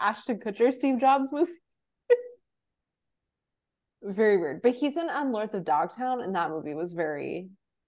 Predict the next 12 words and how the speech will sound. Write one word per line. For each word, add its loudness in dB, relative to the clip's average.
primitive -8
for -6
me, -12
like, -12
growing -8
up. -10
I -10
was -10
obsessed -12
with -18
it. -14
Obsessed. -6